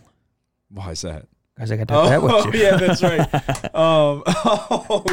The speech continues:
Speaker 1: yes, I forgot about that. Let's
Speaker 2: My
Speaker 1: go,
Speaker 2: guy's
Speaker 1: Baker.
Speaker 2: potentially gonna be a third string.
Speaker 1: Remind me the specifics of the bet again.
Speaker 2: It's that
Speaker 1: First season, right?
Speaker 2: No, it's just
Speaker 1: First one to make a Pro Bowl?
Speaker 2: Yeah,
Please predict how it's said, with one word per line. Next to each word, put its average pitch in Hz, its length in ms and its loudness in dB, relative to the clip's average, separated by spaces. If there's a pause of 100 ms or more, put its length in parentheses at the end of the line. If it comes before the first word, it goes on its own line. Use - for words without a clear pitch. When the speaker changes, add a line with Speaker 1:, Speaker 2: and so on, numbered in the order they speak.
(140)
Speaker 1:
yes, 202 420 -4
I 151 100 0
forgot 151 480 -2
about 120 220 0
that. 104 300 -4
Let's 156 160 -2
Speaker 2:
My 127 120 4
Speaker 1:
go, - 80 4
Speaker 2:
guy's 160 240 2
Speaker 1:
Baker. 123 240 2
Speaker 2:
potentially 156 420 2
gonna 131 220 2
be 127 160 4
a 120 80 4
third 156 340 2
string. - 500 -6
Speaker 1:
Remind 143 480 0
me 165 80 0
the 143 100 0
specifics 120 640 -6
of 98 160 -6
the 95 100 -6
bet 87 180 -6
again. 73 380 -12 (140)
Speaker 2:
It's 123 200 -2
that 120 440 2 (600)
Speaker 1:
First 139 260 2
season, 143 420 -2
right? 92 300 -4 (320)
Speaker 2:
No, 120 300 0
it's 107 320 -4
just 120 300 -4 (220)
Speaker 1:
First 131 320 -2
one 127 140 0
to 120 80 -2
make 120 120 -2
a 117 40 -6
Pro 131 220 0
Bowl? 147 340 2
Speaker 2:
Yeah, 113 320 0